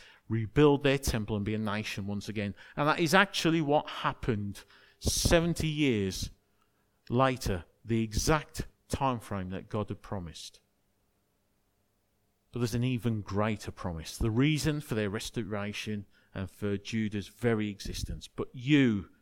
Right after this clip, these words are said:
O Bethlehem Ephrathah, are only a small village among the people of Judah. Yet a ruler of Israel, whose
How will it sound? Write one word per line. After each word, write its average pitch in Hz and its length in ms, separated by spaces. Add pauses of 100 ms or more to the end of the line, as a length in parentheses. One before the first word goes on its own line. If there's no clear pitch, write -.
(280)
O 107 140
Bethlehem 98 720
Ephrathah, 90 640 (640)
are 135 140
only 147 240
a 143 60
small 180 680
village 135 460
among 113 240
the 98 80
people 131 480
of 120 140
Judah. 107 440 (1300)
Yet 151 280
a 151 60
ruler 180 440
of 170 140
Israel, 120 460
whose 131 260